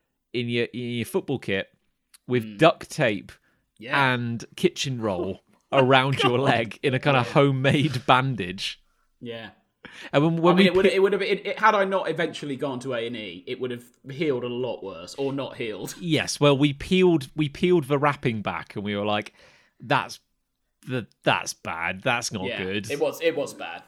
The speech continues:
Speaker 2: It was
Speaker 1: Yeah,
Speaker 2: bad.
Speaker 1: in hindsight.
Speaker 2: But there you go.
Speaker 3: Hindsight's a
Speaker 2: Anyway,
Speaker 3: wonderful
Speaker 2: I've got a
Speaker 3: thing.
Speaker 2: hole in my leg,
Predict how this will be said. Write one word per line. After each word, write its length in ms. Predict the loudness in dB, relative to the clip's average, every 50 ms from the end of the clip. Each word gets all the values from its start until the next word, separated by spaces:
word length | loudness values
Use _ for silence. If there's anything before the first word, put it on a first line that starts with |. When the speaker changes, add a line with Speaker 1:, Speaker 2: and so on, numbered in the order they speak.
| _ _
Speaker 2:
It 160 | -18 -18 -16
was 160 | -14 -12 -6
Speaker 1:
Yeah, 220 | -4 -2 -2 -2 -4
Speaker 2:
bad. 80 | -4
Speaker 1:
in 60 | -4 -2
hindsight. 560 | 0 0 0 -2 -2 -4 -4 -4 -4 -6 -10 -14 -20 -20 -20 -20 -20 _ _ _ _ _ _ _ _ _ -6
Speaker 2:
But 240 | -6 -2 -2 0 2
there 100 | 4 2
you 100 | 2 2
go. 160 | 0 0 2
Speaker 3:
Hindsight's 380 | 2 0 0 0 -2 -2 -2 -2
a 40 | -2
Speaker 2:
Anyway, 120 | 0 2 0 0 -2
Speaker 3:
wonderful 80 | -4 0
Speaker 2:
I've 60 | 0
got 60 | 0
a 40 | 2
Speaker 3:
thing. 40 | 2 0
Speaker 2:
hole 120 | 0 0 -2
in 80 | -4
my 80 | -2 -2
leg, 320 | -2 -2 -2 -4 -4 -8